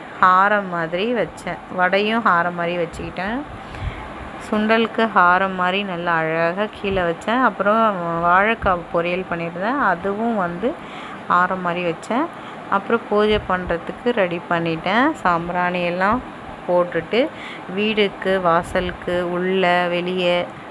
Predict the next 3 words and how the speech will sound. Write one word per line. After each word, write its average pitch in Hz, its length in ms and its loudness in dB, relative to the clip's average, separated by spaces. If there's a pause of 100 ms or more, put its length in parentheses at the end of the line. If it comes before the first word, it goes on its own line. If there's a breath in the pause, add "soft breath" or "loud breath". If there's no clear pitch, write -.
(360)
சாமிக்கு 185 640 0 (500 loud breath)
எல்லாத்துக்கும் 196 880 4
வந்து 180 600 0